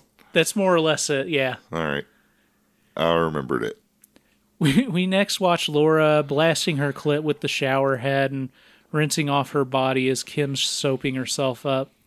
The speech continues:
Speaker 2: This is a, it seems to be like a multi-chambered shower.
Speaker 1: Yeah, it's like, a, yeah, a multi-shower setup. Kim's fucking loaded, apparently. Or her parents are.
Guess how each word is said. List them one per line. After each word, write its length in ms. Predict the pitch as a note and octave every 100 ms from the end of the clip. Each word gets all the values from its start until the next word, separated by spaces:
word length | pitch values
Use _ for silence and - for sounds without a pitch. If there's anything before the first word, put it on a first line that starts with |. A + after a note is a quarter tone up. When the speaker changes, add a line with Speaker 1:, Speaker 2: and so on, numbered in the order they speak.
| -
Speaker 2:
This 300 | - - -
is 120 | B2
a, 220 | B2 D#2 - - - - _ -
it 60 |
seems 220 | - D3 C#3+
to 60 |
be 60 | B2+
like 140 | B2 -
a 40 |
multi-chambered 960 | D2+ C#2 D2 G#2 F#2 - F#2 F2+ G2+ F#2+
shower. 480 | - A2 A2 A2 G#2
Speaker 1:
Yeah, 400 | - F#3+ F#3 C3+ C3+
it's 200 | C#3 -
like, 300 | D#3+ D3+ - _ _
a, 100 | G3 D#3 F#3+
yeah, 320 | - G3 C#3
a 40 | C3
multi-shower 880 | C#3+ D#3+ - - - D3+ C#3 C#3 C3+
setup. 540 | - C#3+ C3 C3+ C#3 _ _ _ _ _
Kim's 440 | - G3+ A3 G3+ -
fucking 520 | - F#3 D#3 E3+ D3
loaded, 420 | C3+ C#3 C3+ C3+
apparently. 640 | C3+ C3+ C3+ C#3 D3+ C3+ C3 -
Or 240 | D#3 D3+
her 120 | C3 D3
parents 460 | - C#3+ C3+ C3
are. 300 | D3 C3 C3